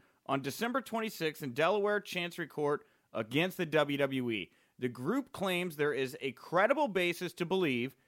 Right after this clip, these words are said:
Vince McMahon and other W W E senior officers are not keeping up with their W W E duties as they focus resources towards the X F L, which is being run under McMahon's Alpha Entertainment.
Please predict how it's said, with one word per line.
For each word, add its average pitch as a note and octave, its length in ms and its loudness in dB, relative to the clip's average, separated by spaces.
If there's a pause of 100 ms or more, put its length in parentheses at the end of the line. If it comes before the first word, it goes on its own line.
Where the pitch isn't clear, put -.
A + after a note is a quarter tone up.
(220)
Vince F#3+ 240 -4
McMahon E3 520 -2
and C#3+ 160 -4 (120)
other G#3 300 6
W F#3+ 300 2
W F3 240 0
E E3+ 80 -4
senior G3 460 -4
officers D3+ 600 0 (260)
are A#2+ 160 0
not E3 380 2
keeping G#3 320 -4
up E3 220 4
with C#3+ 160 0
their B2 120 2
W E3 360 2
W F#3+ 300 2
E G3 80 -2
duties C#3 520 0 (300)
as C3+ 240 -2
they C3 140 2
focus G#3+ 600 4
resources F3+ 640 -2 (320)
towards E3 340 -2
the E3 200 -6
X D#3 280 0
F D#3 220 2
L, C#3 380 6 (180)
which C#3 200 -4
is C3+ 120 -2
being D#3+ 360 -2
run D3+ 300 2
under C3+ 200 -2
McMahon's C3 480 -4 (120)
Alpha F#3 320 4
Entertainment. G#2+ 640 -4